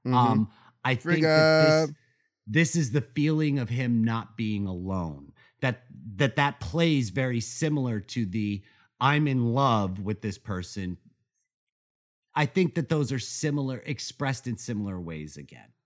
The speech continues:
Speaker 2: I'm not immediately dispensing with either theory. I think either one is
Speaker 1: Mm-hmm.
Speaker 2: possible, but I just know
Speaker 1: Mm-hmm.
Speaker 2: what the showrunners have said, and I wanna kinda take 'em on their word on it, but maybe
Speaker 1: I
Speaker 2: not.
Speaker 1: hear you.
Speaker 2: It's a show
Speaker 1: I hear you.
Speaker 2: about the Lord of Tricks.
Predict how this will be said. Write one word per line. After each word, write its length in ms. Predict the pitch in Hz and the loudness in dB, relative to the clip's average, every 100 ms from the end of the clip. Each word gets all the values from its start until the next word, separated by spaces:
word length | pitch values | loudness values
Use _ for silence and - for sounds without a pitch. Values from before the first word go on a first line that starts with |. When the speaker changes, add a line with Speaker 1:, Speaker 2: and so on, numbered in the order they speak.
| _ - | _ 0
Speaker 2:
I'm 100 | 180 | 4
not 160 | 185 | 4
immediately 500 | 165 170 175 170 156 | 4 4 6 4 2
dispensing 640 | 143 135 - 135 120 - 113 | 0 -2 -2 0 0 0 0
with 140 | 101 | 0
either 300 | 95 90 87 | -2 -2 -6
theory. 380 | 78 80 69 69 | -10 -12 -10 -6
I 60 | 101 | -4
think 200 | 139 135 | -2 -2
either 220 | 143 135 | -2 0
one 180 | 113 92 | 0 -2
is 100 | 101 | -4
Speaker 1:
Mm-hmm. 120 | - | -8
Speaker 2:
possible, 440 | - - - 76 | -12 -18 -20 -10
but 120 | - 170 | -4 -2
I 100 | 180 | 0
just 160 | 175 | -2
know 60 | 98 | 0
Speaker 1:
Mm-hmm. 60 | 160 | -2
Speaker 2:
what 80 | - | -2
the 80 | |
showrunners 520 | 110 117 107 101 90 78 | -6 -4 -4 -4 -6 -10
have 100 | 71 | -14
said, 300 | - 82 82 | -12 -10 -6
and 80 | 101 | -4
I 60 | |
wanna 220 | 117 135 | -2 -2
kinda 220 | 120 120 104 | -4 -6 -6
take 200 | 104 87 | -8 -8
'em 80 | 90 | -8
on 80 | 82 | -8
their 80 | |
word 260 | 78 78 76 | -10 -10 -10
on 200 | 76 76 | -10 -10
it, 100 | 85 | -10
but 140 | 180 196 | -2 0
maybe 260 | 202 110 | 2 2
Speaker 1:
I 40 | 90 | 0
Speaker 2:
not. 180 | 147 123 | 0 0
Speaker 1:
hear 100 | 104 | 0
you. 80 | 104 | -2
Speaker 2:
It's 200 | - 175 | -4 -6
a 60 | |
show 220 | 175 202 | -4 2
Speaker 1:
I 40 | 214 | 2
hear 80 | 202 | 4
you. 60 | |
Speaker 2:
about 160 | 196 190 | 2 0
the 80 | 180 | -2
Lord 280 | 165 190 | -2 -2
of 80 | 180 | -4
Tricks. 560 | - 208 131 - - | -4 -4 -6 -8 -14